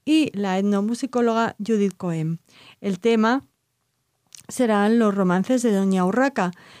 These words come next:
cantados entre las comunidades sefardíes de diferentes lugares.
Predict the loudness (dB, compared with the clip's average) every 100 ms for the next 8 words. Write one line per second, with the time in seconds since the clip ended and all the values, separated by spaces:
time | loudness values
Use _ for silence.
0 | _ -2 0 0 2 2 0 -2 0 0
1 | 0 0 2 2 2 0 -2 -2 0 2
2 | 2 0 0 0 -2 0 0 -2 -2 -2
3 | -4 -8